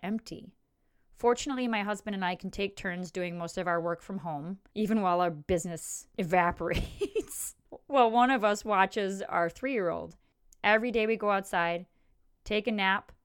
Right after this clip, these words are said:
and then go outside again before the sun goes down,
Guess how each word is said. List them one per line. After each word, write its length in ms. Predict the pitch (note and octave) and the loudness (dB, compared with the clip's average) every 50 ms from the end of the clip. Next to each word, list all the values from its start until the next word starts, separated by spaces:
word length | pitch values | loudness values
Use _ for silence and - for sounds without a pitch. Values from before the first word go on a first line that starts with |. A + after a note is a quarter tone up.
| _ _ _ _ _ _ _ - | _ _ _ _ _ _ _ -2
and 120 | F#3 F#3+ G3 | 0 0 0
then 120 | F#3+ F3+ | 2 2
go 120 | E3 F#3 | 6 6
outside 380 | F#3 F#3 F#3 F#3 - G3+ F3+ F3 | 6 6 6 4 4 4 4 4
again 560 | F3 E3+ E3 G#3+ G3+ F#3 E3+ D#3+ F3 F3+ F3 - | 4 2 2 2 2 2 0 -2 -6 -10 -12 -12
before 220 | - F3+ - G3+ F3 | -12 -8 -6 -6 -4
the 60 | D#3+ | -4
sun 240 | - - F#3+ F3 E3+ | -4 -6 -6 -6 -4
goes 200 | E3+ F3 E3+ E3 | -4 -6 -4 -4
down, 360 | F3+ D#3+ D#3 D#3 D#3+ E3+ E3 | -4 -4 -4 -4 -6 -8 -10